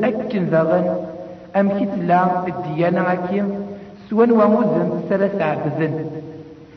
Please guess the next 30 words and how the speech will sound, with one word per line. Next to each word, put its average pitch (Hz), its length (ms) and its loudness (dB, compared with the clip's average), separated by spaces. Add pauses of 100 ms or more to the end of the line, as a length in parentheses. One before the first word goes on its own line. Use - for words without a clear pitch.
(140)
I 190 60 2 (280)
lɛibada 185 380 2 (120)
ad 202 140 -2
tili 202 260 0 (600)
s - 100 -12
wayen 185 240 4
i 185 120 2
d-yefka 156 420 -2 (180)
Rebbi, 185 320 -2 (720)
s - 60 -16
wayen 202 280 6
i 208 120 4
d-inezzel 190 560 2 (300)
akken 202 340 -4
daɣen 170 260 2
deg 175 120 -2
Uqran 180 320 2
Lkarim, 185 420 0 (680)
s - 60 -20
wayen 220 300 6
i - 100 4
d-yewwi 202 420 0 (220)
ucbiḥ 196 340 -4
n 175 80 -2
Nnbi 165 300 -2 (300)
fell-as 170 340 -4
ad 180 100 -6
tṛebbi 160 400 -2
deg 160 160 -4
teslam-is. 151 500 -8